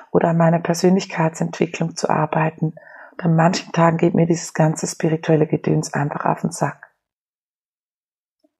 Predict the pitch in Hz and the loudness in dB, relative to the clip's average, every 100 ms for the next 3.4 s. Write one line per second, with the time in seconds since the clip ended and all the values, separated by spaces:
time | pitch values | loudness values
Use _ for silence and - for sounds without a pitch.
0 | _ _ _ _ _ _ _ _ _ _ | _ _ _ _ _ _ _ _ _ _
1 | - 180 170 - - 196 180 170 165 175 | -2 0 0 -4 0 2 4 2 2 2
2 | 160 160 165 151 151 - 147 156 - - | 0 0 0 -2 -4 -4 -4 -4 -10 -8
3 | 160 160 165 | -8 -8 -12